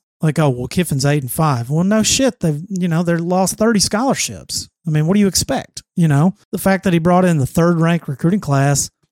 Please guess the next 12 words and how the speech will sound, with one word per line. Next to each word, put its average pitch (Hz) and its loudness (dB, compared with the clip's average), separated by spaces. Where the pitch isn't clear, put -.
the - -8
eighth 165 0
and 143 -2
the 123 -2
twelfth, 165 0
to 151 0
me, 139 2
that's 190 0
really 147 0
fucking 165 -2
impressive 151 -2
considering. 135 -2